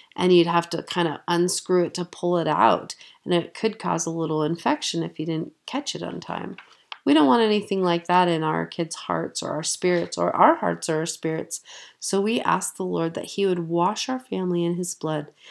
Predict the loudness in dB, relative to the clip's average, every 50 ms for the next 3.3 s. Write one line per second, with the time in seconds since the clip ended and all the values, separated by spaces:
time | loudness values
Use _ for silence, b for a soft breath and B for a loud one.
0 | B B B B B -6 -6 -4 -2 0 0 0 -2 -2 -4 -4 -2 -2 -2 -4
1 | -6 -8 -10 -8 -6 -6 -4 -4 -4 -4 -6 -6 -8 -10 -10 -12 -12 -12 -12 -10
2 | -8 -8 -8 -8 -12 _ b b b b b b b b b -4 0 0 2 2
3 | 2 0 -2 -4 -6 -10